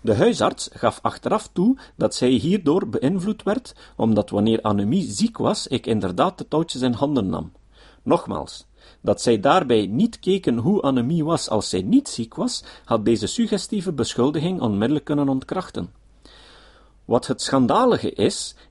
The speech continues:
is dat het C I C blijkbaar verpleegkundigen in staat acht om gepaste vragen te kunnen stellen omtrent psychologische problemen en dat zij blijkbaar zomaar mogen de huisarts bellen.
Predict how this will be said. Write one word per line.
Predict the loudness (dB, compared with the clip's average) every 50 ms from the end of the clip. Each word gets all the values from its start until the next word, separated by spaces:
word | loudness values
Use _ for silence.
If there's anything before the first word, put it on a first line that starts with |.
| _
is | 2 2 2 2
dat | 2 -2 -2 -2
het | -4 -10 -8 -4
C | -2
I | -2 0 0 -2
C | -4 -2 0 2 2 2 2 0 -2 -10 -20 -12
blijkbaar | -6 -2 0 2 2 0 0 0 -2 -2 -2 -4 -4
verpleegkundigen | -6 -8 -6 -2 -2 -2 -2 -2 -2 -2 0 0 0 0 0 0 0 -2
in | 0 -2 -4
staat | -4 -6 -2 0 0 0 2 0
acht | -2 -2 -2 -6 -6 -4
om | -2 -2 -2
gepaste | -2 -6 -4 -4 -4 -4 -2 -4 -4
vragen | -4 -2 -2 -2 -4 -4 -6 -8
te | -8
kunnen | -8 -6 -6 -6 -6
stellen | -6 -4 -4 -2 -2 -2 -2 -2
omtrent | -2 -4 -4 -2 -2 -2 -2 -2 -4 -10
psychologische | -16 -12 -6 -6 -4 -4 -2 -2 -2 -2 -2 -4 -6 -6 -6 -4
problemen | -4 -4 -4 -2 0 0 0 0 0 -2 -2 -6 -10 -20 -20 -20 -20 -20 -10
en | -2 0 2 2 4
dat | 2 2 0
zij | 0 0 0 0
blijkbaar | 0 0 0 0 0 0 0 0 0 -2
zomaar | -4 -2 0 0 2 2 0 -2 -2 -2
mogen | -2 -2 -2 -2 -2 -2 -2
de | -2 0
huisarts | 0 -2 -2 0 -2 -4 -4 -6 -8
bellen. | -4 -4 -4 -4 -4 -8